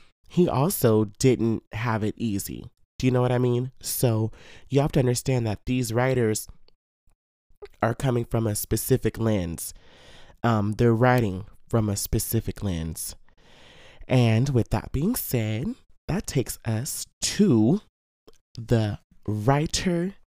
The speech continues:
of Dracula, Bram Stoker. So there is all these rumors about his sexuality. No one,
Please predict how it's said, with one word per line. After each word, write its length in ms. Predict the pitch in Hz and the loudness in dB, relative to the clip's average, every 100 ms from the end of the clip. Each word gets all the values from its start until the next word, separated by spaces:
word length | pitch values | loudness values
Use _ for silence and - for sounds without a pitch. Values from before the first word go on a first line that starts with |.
| _ - - | _ -12 2
of 520 | 127 107 107 110 - - _ _ _ - | 4 4 2 0 -6 -18 _ _ _ -2
Dracula, 880 | - 98 110 - - 85 - - 101 - _ _ _ 107 | 2 4 2 -2 -6 -4 -4 -8 -12 -18 _ _ _ 2
Bram 720 | 101 117 127 139 151 151 151 - - - | 6 10 10 8 6 4 0 -4 -20 -8
Stoker. 720 | - - - - 104 - - - - _ _ _ - - - - - - | -4 -2 4 6 6 0 -6 -6 -18 _ _ _ -20 -20 -20 -20 -16 -8
So 560 | - 175 160 151 160 156 - - _ _ - _ - - | 6 8 10 8 6 0 -14 -20 _ _ -20 _ -8 2
there 120 | 165 | 2
is 140 | 175 | 2
all 160 | - 220 | 0 2
these 220 | 240 190 | 2 6
rumors 400 | 135 127 117 120 | 8 8 6 4
about 300 | - 117 113 | 2 4 4
his 160 | 127 131 | 2 2
sexuality. 800 | - 120 - 113 104 101 - 117 | 0 0 2 4 4 0 -2 0
No 180 | 117 123 | 2 4
one, 360 | 143 147 151 | 4 2 -2